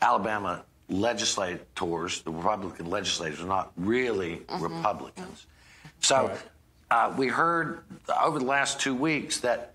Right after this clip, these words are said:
Speaker 1: um, Mister Brooks and his allies, or at least his allies, are looking to find a candidate to run against Kay Ivey.
Speaker 2: We've heard a few names,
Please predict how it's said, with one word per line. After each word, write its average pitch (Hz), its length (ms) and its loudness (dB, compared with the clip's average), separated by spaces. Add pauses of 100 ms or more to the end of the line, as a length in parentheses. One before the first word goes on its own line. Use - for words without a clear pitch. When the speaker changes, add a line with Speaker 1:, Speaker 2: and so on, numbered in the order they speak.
(400)
Speaker 1:
um, - 240 0 (600)
Mister 113 240 0
Brooks 113 460 0
and 98 140 -2
his 104 200 -2
allies, 101 640 0
or 87 40 -4
at 80 100 -6
least 98 220 -4
his 87 160 -4
allies, 95 760 0
are 98 360 2 (320)
looking 120 640 0
to 110 100 -2
find 110 360 2 (100)
a - 40 -10
candidate 123 460 -4
to 190 60 -6
run 90 160 -4
against 87 300 -8
Kay 101 160 -2
Ivey. 82 160 -2 (240)
Speaker 2:
We've 196 160 2
heard 185 420 2
a 165 60 0
few 180 200 -2
names, 170 480 0